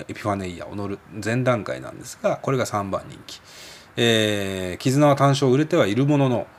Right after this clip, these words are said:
まあ、エピファネイア強いんじゃないかということで、この二頭が強いだろうというふうに目されていたこの東京ダービーなんですが、日本ダービーなんですが、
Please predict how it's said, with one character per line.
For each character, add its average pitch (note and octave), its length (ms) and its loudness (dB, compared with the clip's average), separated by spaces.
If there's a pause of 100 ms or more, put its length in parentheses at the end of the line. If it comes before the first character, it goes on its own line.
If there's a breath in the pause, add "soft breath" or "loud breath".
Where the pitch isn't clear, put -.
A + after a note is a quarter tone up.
ま A2+ 160 2
あ、 G2+ 80 2
エ - 20 -4
ピ G#2 100 -8
フ B2+ 100 0
ァ - 20 4
ネ B2 140 2
イ G#2+ 100 0
ア - 20 -2
強 A2 260 -2
い A#2+ 40 2
ん G#2 80 -4
じ G2 80 -4
ゃ - 20 -6
な F#2+ 100 -4
い F#2 60 -8
か F#2 140 -8
と - 160 -10
い - 20 -8
う - 20 -10
こ B2+ 80 -4
と D#3+ 120 -2
で、 D#3+ 100 0
こ B2 140 -4
の A#2 80 -2
二 B2+ 160 -2
頭 B2 160 0
が F2 100 -6
強 C3+ 240 -2
い C3+ 60 -2
だ A2 80 -2
ろ F3 140 0
う D#3+ 40 -4
と C#3+ 80 -6
い C#3 60 -2
う C3+ 40 -2
ふ G3+ 100 -4
う A3 40 0
に G#3+ 60 0
目 G#2 240 -4
さ G2+ 100 0
れ F2+ 80 -6
て D#2 100 -10
い D#2+ 40 -10
た C3+ 100 -6
こ A#2+ 140 -6
の F2+ 80 -6
東 G#2+ 200 -6
京 G2+ 220 -4
ダ G2+ 160 2
ー - 20 -6
ビ E2+ 100 -14
ー D#2 60 -16
な G2 120 -10
ん F2+ 60 -14
で - 80 -14
す - 120 -12
が、 C3+ 140 -6
日 A2 100 -4
本 A2 180 -2
ダ G#2+ 200 2
ー - 20 -16
ビ F#2 60 -14
ー F2+ 40 -14
な F#2+ 120 -10
ん F2+ 80 -12
で F#2+ 60 -12
す - 120 -10
が、 D#3 140 -8